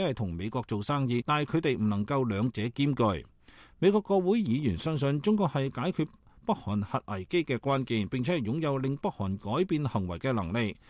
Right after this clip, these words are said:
巴爾響法案當中附加一項旨在於迫使中國同其他國家執行制裁嘅條例。奧托·阿姆比爾北韓核制裁法案要求美國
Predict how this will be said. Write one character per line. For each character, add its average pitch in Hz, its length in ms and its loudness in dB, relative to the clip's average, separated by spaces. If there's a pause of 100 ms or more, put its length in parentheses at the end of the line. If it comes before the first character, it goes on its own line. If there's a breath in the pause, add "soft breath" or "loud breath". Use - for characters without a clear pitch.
(180 soft breath)
巴 139 120 6
爾 135 80 6
響 117 280 2
法 139 160 2
案 127 180 0
當 156 240 0
中 160 200 0
附 135 180 -4
加 180 140 0
一 180 40 2
項 135 320 2 (220 soft breath)
旨 214 160 0
在 165 160 4
於 185 200 0
迫 214 200 -4
使 160 360 -2
中 226 200 2
國 165 120 0
同 113 220 0
其 113 220 -2
他 180 240 -2
國 143 220 -6
家 180 160 -2
執 185 160 -2
行 104 340 -2
制 147 220 -4
裁 - 220 -6
嘅 135 140 -2
條 104 220 -2
例。 107 300 0 (420 loud breath)
奧 135 220 4
托· 135 240 4
阿 127 120 0
姆 139 240 4
比 104 100 0
爾 131 320 2
北 170 140 2
韓 95 220 0
核 107 260 -6
制 135 160 -2
裁 98 200 -2
法 123 180 -4
案 131 320 0
要 185 140 4
求 110 200 2
美 104 140 -2
國 160 140 -2